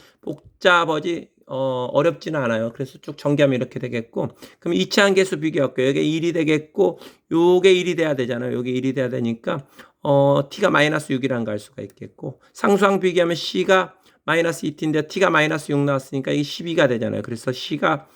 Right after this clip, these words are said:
십이가 되겠고, 그럼 요거는 어떻게 되죠? 십이 마이너스 K 마이너스 이분의 삼이 되겠죠. 일 차 한계수가 요렇게 되겠고, 요놈의 일 차 한계수는 이 더하기 이 T인데 T가 마이너스 육이니까 마이너스 십이가 되니까 마 십이. 되겠죠.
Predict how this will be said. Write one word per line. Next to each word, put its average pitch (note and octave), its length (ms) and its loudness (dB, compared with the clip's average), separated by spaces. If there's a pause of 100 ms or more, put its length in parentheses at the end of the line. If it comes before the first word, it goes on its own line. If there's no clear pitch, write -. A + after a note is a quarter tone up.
(120)
십이가 D#3+ 400 0
되겠고, A2+ 580 -4 (180)
그럼 F#3+ 220 4
요거는 F#3 260 4
어떻게 D3 280 -4
되죠? B2+ 200 -2
십이 F3 300 -8
마이너스 D#3 500 -4
K E3 220 0
마이너스 C#3 440 2
이분의 C3+ 280 0
삼이 C3 200 -4
되겠죠. A#2+ 380 -8
일 C#3 180 0
차 F3 140 2
한계수가 D#3 400 0
요렇게 B2+ 300 -2
되겠고, B2+ 500 -6 (320)
요놈의 F#3+ 280 4
일 E3 80 0
차 F3+ 140 0
한계수는 D#3+ 540 -2 (380)
이 E3+ 160 -6
더하기 E3 260 2
이 D#3 120 -6
T인데 D#3+ 440 0
T가 F#3 200 0
마이너스 D#3 460 0
육이니까 C3 380 -4
마이너스 C3 440 0
십이가 B2 460 -4
되니까 A#2 340 -4
마 C3+ 160 -2
십이. C3 300 0
되겠죠. G#2 460 -4